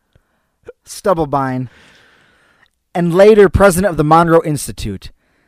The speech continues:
The unit was small scale compromising, oh,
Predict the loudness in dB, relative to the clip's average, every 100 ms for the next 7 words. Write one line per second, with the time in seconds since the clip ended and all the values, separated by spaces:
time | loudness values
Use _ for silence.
0 | _ -6 -2 0 -2 -2 -4 -4 -2 -2
1 | -2 -4 -6 -2 -2 -2 -4 -6 -6 -4
2 | -2 -2 -6 -10 -8 -10